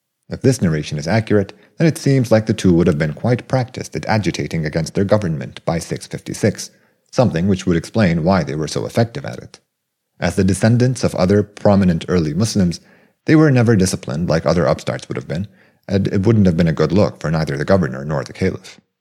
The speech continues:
Uthman did once send his stepson some money and silks to try and win him over, but Muhammad ibn Hudhayfa displayed these gifts at the mosque as proof of how corrupt the caliph really was. The chaos in six fifty-six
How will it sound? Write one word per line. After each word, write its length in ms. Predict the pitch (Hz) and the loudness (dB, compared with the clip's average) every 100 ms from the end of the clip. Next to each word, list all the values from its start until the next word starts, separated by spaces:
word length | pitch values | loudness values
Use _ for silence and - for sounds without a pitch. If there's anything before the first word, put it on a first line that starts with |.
| _ _ _ _ _ | _ _ _ _ _
Uthman 420 | 87 - 127 131 107 | -4 2 4 4 4
did 140 | 135 | 4
once 500 | 95 127 92 - - | 4 4 2 -2 -4
send 200 | - 107 | 0 2
his 140 | 107 92 | 2 2
stepson 420 | 113 - 73 73 | -2 -2 -6 -2
some 160 | 87 | 2
money 280 | 92 107 110 | 4 4 2
and 140 | 95 92 | 2 0
silks 320 | 113 82 - | 0 0 -4
to 100 | - | -4
try 200 | - 92 | 0 2
and 120 | 85 | 2
win 120 | 85 | 0
him 120 | 78 73 | 0 0
over, 340 | 120 98 95 - _ - | 2 2 -2 -6 _ -2
but 160 | 120 | 0
Muhammad 380 | 131 131 123 107 | 2 2 2 2
ibn 160 | 107 107 | 2 2
Hudhayfa 360 | 95 82 90 | 0 0 0
displayed 460 | 92 90 - 101 101 | -2 -2 2 2 4
these 220 | 95 98 | 2 0
gifts 340 | 90 85 - | -2 -2 -4
at 100 | - | -6
the 60 | - | 0
mosque 480 | 92 80 - - - | 0 0 -4 -10 -14
as 160 | - 82 | -8 -8
proof 440 | - 117 80 - - | 0 0 0 -6 -10
of 100 | - | -4
how 180 | - | -2
corrupt 460 | 92 101 98 92 - | -2 0 0 0 -4
the 80 | 76 | -6
caliph 400 | - 73 - - | -4 -6 -6 -4
really 260 | 170 58 | -2 -2
was. 460 | 52 98 - - - _ _ _ _ _ _ _ _ _ _ _ _ _ _ _ _ _ _ _ _ - | -2 -2 -2 -8 -12 _ _ _ _ _ _ _ _ _ _ _ _ _ _ _ _ _ _ _ _ -4
The 80 | 123 | 0
chaos 380 | 156 170 151 - | 2 2 0 -2
in 100 | 113 | -2
six 260 | 113 - | -2 -4
fifty-six 800 | - 90 170 - - - - - | -6 -6 -6 -4 -8 -8 -16 -20